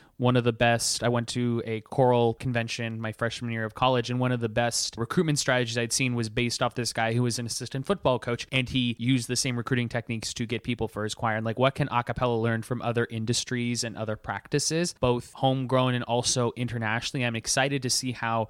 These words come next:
American a cappella and all a cappella can develop by looking at what other nations do. Like, oh,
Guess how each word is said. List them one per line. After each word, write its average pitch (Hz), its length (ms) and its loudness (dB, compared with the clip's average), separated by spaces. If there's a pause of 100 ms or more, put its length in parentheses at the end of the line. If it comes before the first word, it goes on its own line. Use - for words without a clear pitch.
American 139 400 2
a 120 80 2
cappella 117 460 0
and 107 240 -4
all 127 200 4
a 120 60 4
cappella 113 380 -2
can 117 160 -10
develop 110 400 0
by 113 160 0
looking 117 420 -4
at 110 160 -4
what 117 320 -4 (180)
other 120 280 -2
nations 113 500 -4
do. 127 160 -2
Like, 113 260 -2
oh, 143 260 0